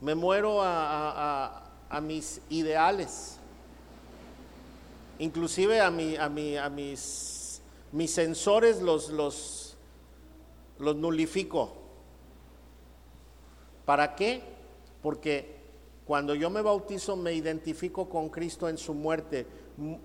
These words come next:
Jesús murió contra su voluntad. O sea, Jesús murió, él sabía que venía a morir, él sabía que el, su muerte nos daba a nosotros salvación,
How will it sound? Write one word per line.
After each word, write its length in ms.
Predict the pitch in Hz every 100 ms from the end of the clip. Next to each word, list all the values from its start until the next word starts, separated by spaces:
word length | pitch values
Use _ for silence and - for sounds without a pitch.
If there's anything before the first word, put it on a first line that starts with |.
| -
Jesús 580 | 165 160 - 208 226 185
murió 720 | 180 175 170 185 233 269 - - - - - - - - - - - - - - - - - - - -
contra 800 | 208 254 269 196 175 175 - -
su 240 | - 165
voluntad. 480 | 156 143 131 120 110 - - - - - - - - - - - - - - - - -
O 40 |
sea, 140 | - -
Jesús 540 | - 160 214 262 - 175
murió, 640 | 185 180 180 220 277 - -
él 160 | 214
sabía 360 | - 208 247 269
que 100 | 220
venía 280 | 160 160 156
a 40 |
morir, 360 | 160 147 135 165 - - -
él 180 | 170 202
sabía 520 | 233 208 226 277 262
que 140 | 196
el, 340 | 175 160 151 147
su 180 | - 160
muerte 440 | 160 170 185 202
nos 240 | 170 143
daba 280 | 143 160 190
a 40 | 175
nosotros 420 | 151 165 160 170
salvación, 680 | 170 156 147 - 170 220